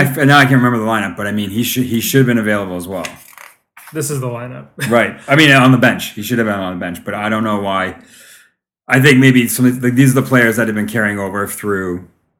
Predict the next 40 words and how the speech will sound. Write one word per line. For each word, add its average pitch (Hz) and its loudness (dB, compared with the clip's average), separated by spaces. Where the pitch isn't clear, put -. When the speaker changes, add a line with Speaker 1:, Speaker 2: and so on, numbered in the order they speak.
Speaker 1:
that 90 -10
break. 127 2
You 113 -6
know, 110 -2
we 107 0
obviously 107 -2
had 98 -8
Bono 131 4
played 117 0
midweek, 107 -6
so 98 -8
I 92 -6
guess 98 -8
Irwin 92 -8
gets 92 -10
the 98 -10
nod. 92 -6
And 104 -6
I 95 -6
guess 104 -4
when 110 -2
you're 104 -2
looking 101 -8
again 104 -6
at 98 -6
a 92 -8
team 98 -8
like 90 -10
Colorado, 92 -6
maybe 110 0
Vanny 104 -4
thought 117 2
this 98 -10
was 98 -10
a 98 -6
game 95 -6
where 107 -8
you 95 -10
could 139 2
play, 87 -8